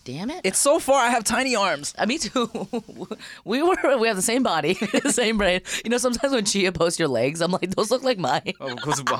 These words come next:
Speaker 2: my legs are beautiful.
Speaker 1: <laughs> They're so smooth. <laughs> They're so smooth. Okay, <laughs> so in twenty seventeen, I auditioned to be a cast member of
Speaker 2: Oh,
Speaker 1: Wild 'N
Speaker 2: shit.
Speaker 1: Out.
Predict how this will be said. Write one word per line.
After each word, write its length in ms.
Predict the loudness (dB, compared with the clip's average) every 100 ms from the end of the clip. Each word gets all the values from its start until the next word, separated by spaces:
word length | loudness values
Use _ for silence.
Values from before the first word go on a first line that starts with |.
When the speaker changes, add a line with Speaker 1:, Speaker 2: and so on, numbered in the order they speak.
| 0
Speaker 2:
my 80 | 2
legs 220 | 2 2
are 60 | 0
beautiful. 520 | 2 2 2 0 -2 -6
Speaker 1:
<laughs> 120 | -4
They're 120 | -2
so 180 | 0 0
smooth. 440 | 2 2 2 2 0
<laughs> 1700 | -4 -4 -6 -8 -8 -8 -8 -12 -14 -16 -20 -20 -18 -8 -6 -4 -2
They're 140 | 2
so 200 | 2 2
smooth. 380 | 0 0 0 -6 -12 -18 -18 -20 -6
Okay, 320 | 0 2 2 0
<laughs> 80 | -2
so 360 | -2 0 -2 -2 -12 -20 -20 -20 -20 -20 -10 -4
in 120 | 0
twenty 260 | 0 0 0
seventeen, 640 | 0 -2 -2 0 0 0
I 320 | 0 2 0
auditioned 680 | 0 0 2 2 0 -4 -6
to 100 | 0
be 100 | 0
a 60 | 2
cast 280 | 0 0
member 260 | -2 0 2
of 80 | 4
Speaker 2:
Oh, 80 | 4
Speaker 1:
Wild 200 | 2 2
'N 60 | 0
Speaker 2:
shit. 80 |
Speaker 1:
Out. 160 | -2